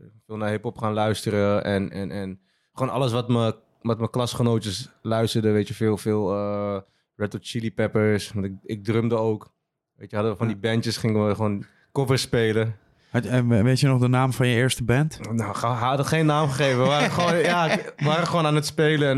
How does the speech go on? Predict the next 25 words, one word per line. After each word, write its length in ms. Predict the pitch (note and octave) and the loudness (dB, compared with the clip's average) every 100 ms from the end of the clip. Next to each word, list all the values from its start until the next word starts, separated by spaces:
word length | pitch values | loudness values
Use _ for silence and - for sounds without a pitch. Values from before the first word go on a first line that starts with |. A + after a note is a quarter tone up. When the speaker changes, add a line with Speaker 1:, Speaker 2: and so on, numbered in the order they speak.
| C3 | 2
Speaker 2:
Ja. 280 | B2+ B2+ B2 | 2 2 2
Speaker 1:
eh, 100 | B2 A#2 _ _ _ _ _ B2 | 0 -4 _ _ _ _ _ -2
en, 120 | A2+ | -2
en, 160 | B2 A2+ | -2 -4
en, 160 | A#2+ | -2
en 240 | A#2 A2 - | -4 -6 -12
een 200 | - A#2+ | -6 -2
mattie 240 | A#2+ A#2+ A#2 | 0 -2 -2
van 120 | A#2+ | -2
mij 80 | A#2 | -2
speelde 260 | - A2+ | 0 0
nog 140 | A2+ G#2+ | 0 -2
gitaar 540 | A#2 A#2+ A2+ A#2 A2+ | -4 -2 2 2 0
en 120 | G2 - | -2 -2
iemand 200 | G#2+ - | -4 0
anders 200 | A2+ - | -2 0
speelde 220 | A#2 G#2 | -2 -2
bas 320 | G2 A2+ - | 0 -2 -2
en 60 | G#2+ | -6
ik 140 | G#2+ | -2
drumde 260 | A2 A2+ A2+ | 0 2 2
altijd. 440 | G#2+ G#2 G#2+ G2+ | 0 0 0 0
Dus, 200 | G#2 - | -4 -4
eh, 80 | G#2 | 0
ja, 320 | G2+ G2 G2 | 0 0 -2